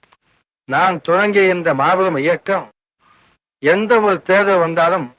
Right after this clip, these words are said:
அனைவரும் ஒருமித்த கருத்தோடு உழைத்து தேர்தல் பணியாற்றி மாபெரும் வெற்றியை தேடி தருவீர்கள் என்று நான் நிச்சயமாக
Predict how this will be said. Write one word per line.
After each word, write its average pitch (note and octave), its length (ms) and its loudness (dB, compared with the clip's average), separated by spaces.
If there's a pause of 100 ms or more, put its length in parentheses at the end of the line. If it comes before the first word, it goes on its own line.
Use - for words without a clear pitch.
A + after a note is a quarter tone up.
(480)
அனைவரும் G3 500 0 (680)
ஒருமித்த G#3+ 580 0
கருத்தோடு F#3+ 500 2 (140)
உழைத்து F#3 440 -2 (840)
தேர்தல் G#3 520 2
பணியாற்றி F3+ 560 0 (920)
மாபெரும் G#3+ 480 4
வெற்றியை A3 400 0 (140)
தேடி F#3+ 200 2 (100)
தருவீர்கள் F3 460 0
என்று D#3 220 -4 (720)
நான் E3 260 0 (800)
நிச்சயமாக G3+ 600 4